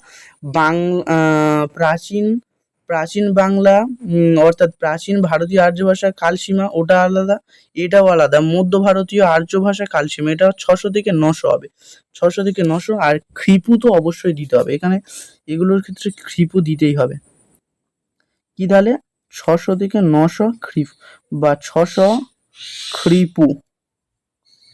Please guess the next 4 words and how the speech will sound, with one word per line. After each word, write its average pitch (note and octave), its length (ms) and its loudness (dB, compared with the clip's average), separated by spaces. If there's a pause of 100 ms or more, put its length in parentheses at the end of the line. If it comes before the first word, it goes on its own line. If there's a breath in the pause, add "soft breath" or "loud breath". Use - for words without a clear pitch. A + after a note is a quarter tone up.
(240)
খ্রিপু F#3 920 -2 (2000)
থেকে D#3 400 0 (1900)
নশো E3+ 460 0 (1700)
খ্রিপু। E3+ 640 -2